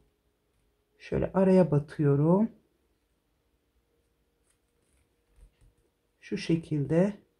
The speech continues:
hatta şöyle bakın. Şuradaki ilmeği alıyorum. Şurada iki, üç tane ilmek bırakmıştık. Ondan sonraki ilmeği aldım.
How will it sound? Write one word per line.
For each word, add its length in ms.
hatta 380
şöyle 520
bakın. 300
Şuradaki 560
ilmeği 400
alıyorum. 500
Şurada 340
iki, 600
üç 240
tane 300
ilmek 340
bırakmıştık. 680
Ondan 320
sonraki 440
ilmeği 360
aldım. 500